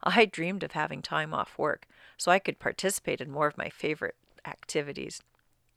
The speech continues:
Being off work for medical reasons is so different from being on vacation, though. As much as I wanted to, I couldn't participate in what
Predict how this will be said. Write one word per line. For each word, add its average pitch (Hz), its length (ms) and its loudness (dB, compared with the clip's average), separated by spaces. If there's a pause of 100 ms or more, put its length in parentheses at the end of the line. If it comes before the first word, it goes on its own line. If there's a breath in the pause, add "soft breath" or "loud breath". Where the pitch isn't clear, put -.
(160)
Being 202 280 2
off 208 220 0
work 214 180 0
for 175 120 -6
medical 175 400 -4
reasons 135 460 -6
is - 140 -4
so - 760 0
different 156 400 -4
from 143 140 -12
being 147 200 -6
on 139 140 -6
vacation, 147 600 -8
though. 143 200 -10 (680 loud breath)
As - 180 -2
much 294 200 -2
as 359 140 -2
I 240 100 2
wanted 214 400 -6
to, 202 200 -6 (380)
I 302 100 -4
couldn't 427 320 -4
participate 233 720 -4
in 170 200 -10
what 196 200 0